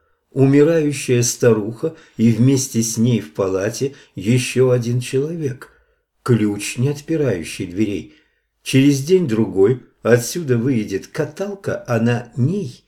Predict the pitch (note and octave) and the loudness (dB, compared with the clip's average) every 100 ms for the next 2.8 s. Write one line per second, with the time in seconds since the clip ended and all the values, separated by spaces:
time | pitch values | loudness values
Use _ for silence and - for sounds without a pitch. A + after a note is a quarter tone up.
0 | _ _ B3 D#3+ - B2 - - F#3 F#3+ | _ _ 2 2 2 -4 -4 -4 -6 -4
1 | D3 - - _ _ _ _ _ A2+ A#2+ | -4 -6 -14 _ _ _ _ _ 2 2
2 | C#3 C#3 B2+ E3 C3+ B2+ G2 - | 2 0 0 -2 -2 -4 -4 -8